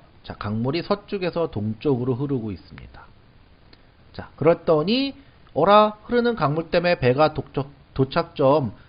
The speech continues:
B보다 자꾸 동쪽으로 더 간다. 이렇게 표현이 되어 있죠. 그쵸? 그래서 여기서 출발한 배가 똑바로 건너지 못하고 배가 자꾸 이쪽으로 가고 있는 것을 알 수 있습니다. 그죠? 그래서 이 모양이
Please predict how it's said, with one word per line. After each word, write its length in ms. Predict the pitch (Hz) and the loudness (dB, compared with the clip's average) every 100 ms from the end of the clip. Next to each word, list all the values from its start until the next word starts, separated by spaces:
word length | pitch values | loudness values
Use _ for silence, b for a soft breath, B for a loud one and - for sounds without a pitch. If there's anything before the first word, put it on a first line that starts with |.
| b | b
B보다 340 | - 143 165 165 | 0 2 4 2
자꾸 300 | 120 - 135 | 0 -6 -2
동쪽으로 720 | 131 147 147 214 202 202 208 | 0 0 -2 0 0 0 -2
더 180 | 180 165 | 2 0
간다. 540 | - 104 113 127 131 127 | 0 -4 0 2 2 2
이렇게 380 | 143 151 - 208 | -2 -2 -6 -4
표현이 360 | 202 180 160 | -4 -4 -6
되어 260 | 107 95 87 | -6 -6 -6
있죠. 340 | 82 - 76 - | -10 -16 -16 -12
그쵸? 360 | 92 - 180 b b b b | -12 -6 -6 b b b b
그래서 180 | - 139 120 | -4 -2 2
여기서 320 | 127 180 - | 2 2 -2
출발한 480 | - 233 247 240 208 | -2 4 4 4 2
배가 220 | 175 180 | -2 -2
똑바로 380 | 262 254 240 226 | -4 2 4 4
건너지 360 | 139 127 131 | 2 0 -2
못하고 640 | 151 113 120 120 233 285 B B B - | -4 -4 -4 0 0 0 B B B -4
배가 200 | 135 160 | -2 -2
자꾸 300 | - - 180 | -6 -6 -2
이쪽으로 560 | 143 151 135 131 160 - | 0 0 2 2 2 -2
가고 260 | - 110 123 | -12 -4 -2
있는 200 | 123 123 | 0 -2
것을 220 | 113 185 | -4 -4
알 140 | 110 95 | -4 -4
수 140 | 117 | -6
있습니다. 460 | 101 101 87 95 87 | -8 -8 -14 -14 -8
그죠? 540 | 104 - 87 98 87 - - - _ _ - - - - - _ | -8 -6 -8 -8 -10 -14 -20 -20 _ _ -20 -20 -20 -20 -20 _
그래서 560 | - 151 151 254 269 - - - - _ _ 165 | 0 2 6 6 4 -6 -20 -20 -20 _ _ 2
이 160 | 208 | 4
모양이 640 | 208 151 143 139 175 277 | 6 8 8 6 0 -2